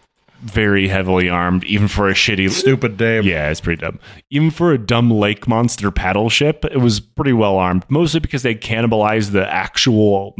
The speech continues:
Speaker 1: Navy cruiser, the Königsberg, to arm it. So it had more than enough power to wipe off this tiny, like, British puddled fleet off the face of the earth. Um, and,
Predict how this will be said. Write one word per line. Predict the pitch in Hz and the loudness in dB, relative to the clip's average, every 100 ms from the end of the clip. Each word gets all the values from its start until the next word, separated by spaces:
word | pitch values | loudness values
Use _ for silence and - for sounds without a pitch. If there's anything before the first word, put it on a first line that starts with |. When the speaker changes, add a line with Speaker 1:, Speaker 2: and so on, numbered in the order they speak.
| 113 | -2
Speaker 1:
Navy | 117 98 98 98 95 | 2 4 4 2 0
cruiser, | - 113 107 98 95 | 0 0 2 2 0
the | 95 | -2
Königsberg, | - 92 101 117 120 135 147 143 - - - | -2 0 0 0 -2 0 0 -4 -12 -20 -8
to | - 113 | -2 -2
arm | 98 101 92 | 0 2 2
it. | 95 - - - - | -2 -6 -14 -16 -10
So | - 131 | -2 0
it | 127 | 0
had | 127 147 139 123 - _ _ | 0 0 0 -4 -10 _ _
more | 110 127 147 151 | -6 0 2 2
than | 139 | 2
enough | 117 107 107 | 2 0 -2
power | - 101 90 90 | -4 0 2 0
to | - 98 | 0 0
wipe | 92 98 101 | 0 -2 -2
off | 98 92 - | 0 0 0
this | 95 - | -4 -4
tiny, | - 98 95 92 | -2 0 2 2
like, | 90 87 - - _ _ | 2 0 -4 -20 _ _
British | 123 104 101 113 110 104 - | -16 -8 -2 2 2 0 -2
puddled | - 101 98 92 95 - | -4 0 0 2 0 -4
fleet | - - 101 101 - - - _ - | -6 -2 0 0 -2 -10 -12 _ -4
off | 104 - | -2 -2
the | 107 | -4
face | 104 95 | -2 -2
of | - | -2
the | 85 | -2
earth. | 71 - - - - - - - | -2 -8 -16 -20 -20 -20 -18 -4
Um, | 104 95 - - | 0 0 -2 -2
and, | 127 120 | 0 0